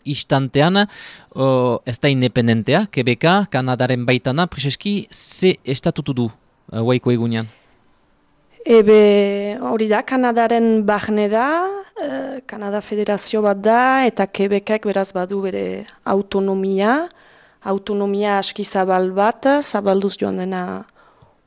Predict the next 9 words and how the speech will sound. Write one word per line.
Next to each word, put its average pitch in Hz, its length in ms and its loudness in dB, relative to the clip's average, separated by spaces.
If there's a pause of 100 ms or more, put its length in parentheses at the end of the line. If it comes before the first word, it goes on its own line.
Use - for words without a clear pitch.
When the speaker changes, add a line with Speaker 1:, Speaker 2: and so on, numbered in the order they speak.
Speaker 2:
urteetan 202 600 0
zehar 202 320 2
jalaike, 208 720 2 (320)
nunbait, 202 500 0
eh, 180 320 -2
begero 190 280 -4
aipatuko 190 480 -8
dugu, 220 300 -2
me 190 240 0